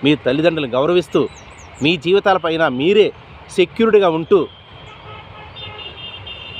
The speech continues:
జీవితాన్ని కొనసాగించాలని, ఉన్నతమైనటువంటి లక్ష్యాలకు మీరు చేరుకోవాలని మనస్ఫూర్తిగా కోరుతున్నాను.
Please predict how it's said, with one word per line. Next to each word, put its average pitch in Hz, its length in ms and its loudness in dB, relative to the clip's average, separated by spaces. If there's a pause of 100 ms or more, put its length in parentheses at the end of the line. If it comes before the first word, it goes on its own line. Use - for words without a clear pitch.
(160)
జీవితాన్ని 151 440 2
కొనసాగించాలని, 127 880 -2 (380)
ఉన్నతమైనటువంటి 147 840 -2 (380)
లక్ష్యాలకు 147 460 0
మీరు 131 280 -6
చేరుకోవాలని 135 380 0
మనస్ఫూర్తిగా 123 540 -2
కోరుతున్నాను. 110 440 -2